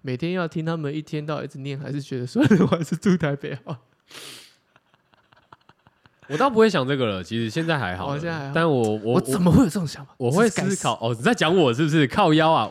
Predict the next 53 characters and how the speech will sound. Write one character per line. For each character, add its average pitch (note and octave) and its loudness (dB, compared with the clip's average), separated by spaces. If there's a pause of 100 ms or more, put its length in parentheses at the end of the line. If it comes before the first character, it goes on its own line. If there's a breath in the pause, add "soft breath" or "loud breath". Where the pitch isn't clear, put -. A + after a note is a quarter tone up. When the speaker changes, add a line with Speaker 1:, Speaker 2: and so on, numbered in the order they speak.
Speaker 2:
没 F3 2
有， G3+ 4
我， B2 -4
那 G3 0
我 C3 0
跟 B2+ -2
你 C3+ -2
讲， G#2+ 0
我 G2+ -4
现 B2 -4
在 F#3 2
其 A2+ -2
实 A2+ -2
会 B2 -4
思 A2+ -8
考 F2 -8
的 F2+ -12
是 G#2 -14
说， F#2+ -10
因 A#2 -4
为 B2 -4 (800 loud breath)
我 C#3 -2
讲 D3+ 2
坦 B2 -2
白 F#2+ -4
的， G#2 -2
那 C3 -2
个 C3 -2
生 B2+ -8
活 G#2+ -4
作 G2 -2
息 F2 -12
还 E2 -12
是 E2+ -14 (120)
Speaker 1:
不 C#3+ -14
太 C#3 -14
一 B2+ -14
样。 G#2 -10
Speaker 2:
不 A2+ -12
太 A2+ -4
一 F2 -12
样， E2+ -16 (360)
所 C#3+ -4
以 A#2 -4 (260)
Speaker 1:
早 D3+ -18
上 G3 -4
起 E3 -8
来 C3+ -2
念 E3 -4
圣 C#3+ -6
经 C3+ -14
很 C3+ -14
累。 B2 -12